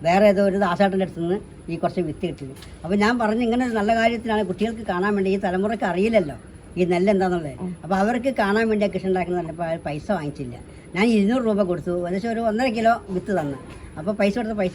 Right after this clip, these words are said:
വേണമെങ്കിൽ നല്ലൊരു കാര്യത്തിനല്ലേ കൊണ്ടുപോകണേ, പൈസ വേണ്ട." അങ്ങനെ ആ കൊണ്ടുപോയിട്ട് മെയ്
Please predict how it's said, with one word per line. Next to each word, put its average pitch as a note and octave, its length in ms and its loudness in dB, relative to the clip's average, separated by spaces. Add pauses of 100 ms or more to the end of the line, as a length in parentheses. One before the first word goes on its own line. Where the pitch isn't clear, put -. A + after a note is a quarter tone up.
വേണമെങ്കിൽ F#3+ 320 0
നല്ലൊരു F#3+ 240 -4
കാര്യത്തിനല്ലേ F3 440 -6
കൊണ്ടുപോകണേ, D3+ 340 -10
പൈസ C#3 180 -10
വേണ്ട." C#3 200 -8 (540)
അങ്ങനെ E3+ 200 -2
ആ - 60 2
കൊണ്ടുപോയിട്ട് F3+ 400 -2 (640)
മെയ് A#3 200 8